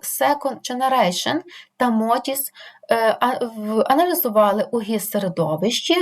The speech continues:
зокрема на платформах arcgis та Q gis, із накладанням шарів альбедо, хмарності, кута падіння сонячних променів і середньої температури.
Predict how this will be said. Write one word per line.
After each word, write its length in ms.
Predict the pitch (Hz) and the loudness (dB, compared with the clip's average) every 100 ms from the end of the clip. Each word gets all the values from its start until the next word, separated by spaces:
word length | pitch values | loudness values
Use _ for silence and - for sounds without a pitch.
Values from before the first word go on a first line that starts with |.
| - | 2
зокрема 500 | 254 294 294 294 294 | 2 0 4 4 4
на 120 | 277 | -2
платформах 680 | 277 254 - 262 247 233 - - - - | -6 -8 -2 0 2 0 -4 -18 -20 0
arcgis 560 | 220 214 - 220 208 - | 2 2 -2 -6 -6 -2
та 80 | 214 | -2
Q 340 | - 220 208 | 0 -4 0
gis, 200 | 202 185 - | -2 -2 -4
із 160 | 320 | -2
накладанням 560 | 330 330 269 285 311 285 | 0 0 2 2 0 -2
шарів 380 | - 247 277 277 | -2 0 0 2
альбедо, 540 | 269 226 208 196 196 - _ _ | 0 2 2 2 -2 -6 _ _
хмарності, 680 | - 214 208 208 196 - 202 | -4 2 2 0 -8 -6 -8
кута 260 | - 214 294 | -4 2 2
падіння 420 | 302 233 233 226 | 4 -2 -2 -6
сонячних 520 | - 196 185 180 202 185 | -6 -4 -4 -2 -6 0
променів 540 | 285 349 370 349 - | 2 4 2 -4 -6
і 20 | |
середньої 640 | 277 - 196 196 220 220 208 | -8 -8 -4 -2 -2 -4 -2
температури. 640 | 196 190 202 196 160 - | 0 2 2 2 2 0